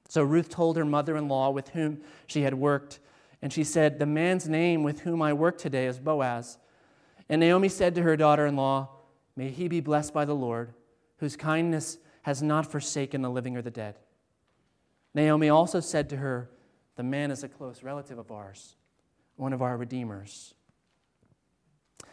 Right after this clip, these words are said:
As soon as Ruth mentions the name Boaz, Naomi finally understands and sees God's sovereignty at work.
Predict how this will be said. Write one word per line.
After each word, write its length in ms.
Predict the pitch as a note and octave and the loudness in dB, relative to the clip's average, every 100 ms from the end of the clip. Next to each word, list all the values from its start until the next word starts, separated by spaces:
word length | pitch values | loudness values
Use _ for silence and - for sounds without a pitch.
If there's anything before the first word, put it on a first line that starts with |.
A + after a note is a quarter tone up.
| _ | _
As 80 | D3 | -8
soon 220 | - G#3 | 2 4
as 160 | F#3+ C#3+ | 4 4
Ruth 240 | E3+ E3 | 2 2
mentions 420 | D#3+ D3+ E3 E3 D3+ | 2 -2 0 -4 -2
the 80 | |
name 420 | D3+ C#3+ C#3+ C#3+ C#3+ | -2 0 0 0 4
Boaz, 440 | C#3+ C#3+ C#3 C3+ | 6 6 4 0
Naomi 880 | C#3+ C#3 C#3+ D3+ E3+ D3+ A#2+ B2 C3+ _ _ _ _ _ - | -2 -2 -4 -6 -6 -6 -8 -12 -14 _ _ _ _ _ -10
finally 540 | C#3+ D3+ E3 F3 F3 | -8 -6 -6 -6 -8
understands 880 | D3 D3 D3+ D3 - C3+ A#2+ A#2 A#2+ | -8 -10 -10 -14 -14 -12 -12 -12 -16
and 220 | B2+ B2 | -16 -18
sees 640 | A#2+ - C#3+ A2+ G#2+ G#2 _ _ _ _ | -18 -12 -10 -10 -14 -20 _ _ _ _
God's 280 | - A#2+ A#2+ | -12 -12 -12
sovereignty 800 | - C3 B2+ A#2 A2 - G2+ G2 G#2 _ _ _ _ | -10 -8 -8 -10 -14 -18 -20 -20 _ _ _ _ _
at 160 | G#2+ F#2 | -16 -8
work. 400 | A2 G2+ - | -6 -6 -10